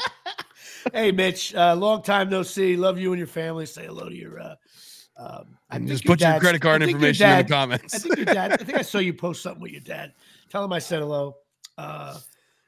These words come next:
Speaker 1: if it was an old picture, then, well, you know what I'm saying. Um, say hello to the family. Uh, all right. Well, that's my stinks list.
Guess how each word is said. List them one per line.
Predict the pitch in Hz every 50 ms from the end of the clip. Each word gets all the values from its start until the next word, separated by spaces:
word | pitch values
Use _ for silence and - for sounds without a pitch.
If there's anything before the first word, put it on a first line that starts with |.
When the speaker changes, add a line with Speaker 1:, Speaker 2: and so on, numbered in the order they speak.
| _ _ _ _
Speaker 1:
if | 139 127
it | 131 160
was | 147 131 156
an | 170
old | 180 185 170 -
picture, | 175 165 170 - 165 156
then, | 147 143 139 131 135 139 -
well, | - - - - -
you | - - -
know | -
what | - -
I'm | - _
saying. | - - - _ _ _ _ _ _ _
Um, | - - 190 190 190 190 185 190 180 - _
say | _ - - 214
hello | 214 190 180
to | 170 160
the | 143
family. | - - - 50 - _ - _ _ -
Uh, | 185 196 202 196 202
all | 240 254
right. | 226 180 160 180 180 -
Well, | 226 277 277 262 269 - _ _ _ _ _ _ _ -
that's | 233 262 - -
my | 320 277 247
stinks | 214 - - 240 208 196 - -
list. | 175 185 180 175 175 - - - -